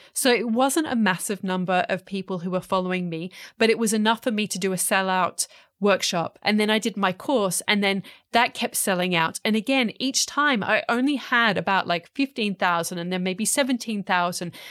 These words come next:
And then it was a very, very slow climb,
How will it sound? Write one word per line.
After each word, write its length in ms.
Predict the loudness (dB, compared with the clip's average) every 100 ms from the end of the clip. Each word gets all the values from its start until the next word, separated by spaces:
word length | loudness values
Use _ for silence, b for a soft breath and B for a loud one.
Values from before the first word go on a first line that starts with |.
| B
And 100 | 0
then 80 | 0
it 80 | 0
was 140 | 0
a 80 | 0
very, 340 | 2 2 4 2
very 240 | 2 2
slow 420 | 0 0 2 2
climb, 640 | 0 0 2 4 2 -2